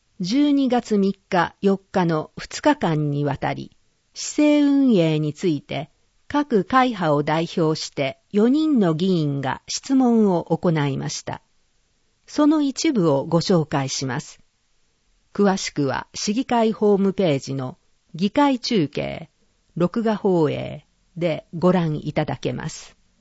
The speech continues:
自由民主党千葉市議会議員団、伊藤孝弘。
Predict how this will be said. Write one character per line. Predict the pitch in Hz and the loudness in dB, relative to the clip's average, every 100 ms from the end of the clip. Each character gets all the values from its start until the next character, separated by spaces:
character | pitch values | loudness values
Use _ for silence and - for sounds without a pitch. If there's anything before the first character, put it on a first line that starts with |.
| _ _ _ _ _ _ _ _ _ _ _ _ _ _ _ _ _ _ _ _ _ _ _ _ _ - | _ _ _ _ _ _ _ _ _ _ _ _ _ _ _ _ _ _ _ _ _ _ _ _ _ -8
自 | 196 | -4
由 | 262 302 294 196 | 0 2 2 2
民 | 165 240 254 | 2 4 2
主 | - - | 0 -6
党 | - 196 175 160 139 - - | 0 2 2 0 -2 -10 -6
千 | - | -2
葉 | 226 294 | 0 0
市 | - | -2
議 | 240 254 | -4 -2
会 | 247 220 208 | 0 0 0
議 | 185 | 0
員 | 196 190 156 135 | 0 0 -2 -2
団、 | 139 127 143 - _ _ _ _ _ _ _ | -4 -4 -8 -16 _ _ _ _ _ _ _
伊 | 220 | -4
藤 | 220 302 294 262 226 | 0 4 4 2 0
孝 | - 208 202 | -4 -2 -2
弘。 | - 127 117 | -4 -8 -8